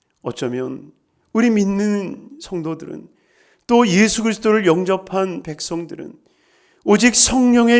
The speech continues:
이끌려 살아가는 하나님의 자녀들은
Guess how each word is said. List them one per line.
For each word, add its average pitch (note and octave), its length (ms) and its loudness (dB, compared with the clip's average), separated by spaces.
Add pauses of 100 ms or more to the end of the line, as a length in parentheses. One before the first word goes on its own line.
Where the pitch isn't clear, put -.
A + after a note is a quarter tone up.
이끌려 G#3 460 0
살아가는 F3+ 920 -4 (200)
하나님의 D#3 640 -6
자녀들은 C#3 760 -14